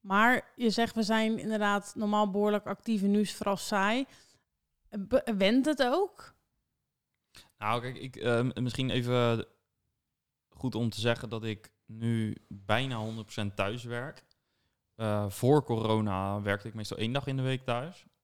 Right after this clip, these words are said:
Speaker 2: En ik moet wel zeggen dat inmiddels ben ik er zo aan gewend dat we ook helemaal thuis blijven werken. Dus we hebben nu nog een kantoor, maar dat duurt ook niet lang meer.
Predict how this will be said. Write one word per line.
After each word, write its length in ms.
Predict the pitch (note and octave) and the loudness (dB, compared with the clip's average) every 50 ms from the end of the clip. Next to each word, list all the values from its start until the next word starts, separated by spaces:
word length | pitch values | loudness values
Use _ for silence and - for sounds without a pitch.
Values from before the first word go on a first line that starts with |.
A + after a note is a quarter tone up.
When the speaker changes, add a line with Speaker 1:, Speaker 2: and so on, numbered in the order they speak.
| _ _ _ _ | _ _ _ _
Speaker 2:
En 500 | G#2+ A2 A2 A2 A2 G#2+ G#2+ G#2+ - - | -6 -4 -2 0 0 0 0 -2 -4 -4
ik 180 | _ A#2 A2 G#2 | _ -8 -4 -2
moet 260 | A2 G#2+ A2 A2 G2+ | -2 0 0 0 0
wel 220 | G2+ G2+ A2 C3 C#3+ | 2 2 2 2 2
zeggen 260 | B2 G2 F#2 - - | 0 -2 -4 -4 -8
dat 120 | G#2+ G#2 - | -12 -10 -8
inmiddels 420 | F#2+ G#2+ A2 A#2 A2+ A2+ A2 G#2+ | -6 -4 -2 0 0 0 -2 -2
ben 120 | G#2+ G#2 | -2 -4
ik 120 | G#2+ G#2 - | -4 -4 -6
er 80 | G#2 | -6
zo 280 | G2 G2 G2+ A2 A#2+ A2+ | -4 0 2 2 2 2
aan 180 | A#2 G#2+ G2+ G2 | 2 0 0 -2
gewend 500 | - F#2 F#2+ F#2 F#2 G2+ A2 G#2+ - G#2+ | -4 -6 -6 -4 -4 -4 -6 -6 -6 -6
dat 160 | G2 G2+ G#2 | -8 -6 -6
we 240 | G#2 G#2 G#2 G#2 - | -6 -4 -4 -4 -4
ook 200 | G2+ G#2+ G2+ - | -6 -8 -8 -6
helemaal 460 | G2+ G#2+ G#2+ G#2+ G#2+ A2 G#2+ G#2 G2+ | -4 -2 0 0 2 0 0 -2 -2
thuis 440 | - G#2+ G#2 G2+ G2+ G2 - - _ _ | -2 -2 -2 -2 -4 -6 -8 -18 _ _
blijven 360 | - A2 A2+ A#2 G#2+ F#2+ G2 | -4 -2 -2 -2 -2 -6 -8
werken. 340 | F#2 F2 F2 F2+ - - F#2+ | -10 -10 -10 -12 -10 -8 -6
Dus 120 | F#2+ G2 G2+ | -6 -4 -2
we 60 | G#2+ | -2
hebben 180 | G2+ G2 G2+ | 0 0 2
nu 100 | G#2 A2+ | 2 2
nog 160 | A#2 A#2+ G#2+ G#2+ | 2 2 0 0
een 100 | A#2 G#2 | -2 -4
kantoor, 420 | - G2+ G2 - A2+ A2+ G#2+ F#2+ | -4 -6 -4 0 2 2 2 2
maar 80 | F#2 F#2 | 2 0
dat 120 | F#2+ F2+ | -2 -2
duurt 180 | G2 G2+ G2 F#2+ | -2 -4 -2 -2
ook 100 | G#2 A2 | -2 -2
niet 160 | A#2+ A#2+ A#2 | -2 -2 0
lang 200 | A#2 A#2+ B2 B2 | 0 0 0 0
meer. 240 | A#2+ A#2+ C3+ E3 | -2 -2 -2 -4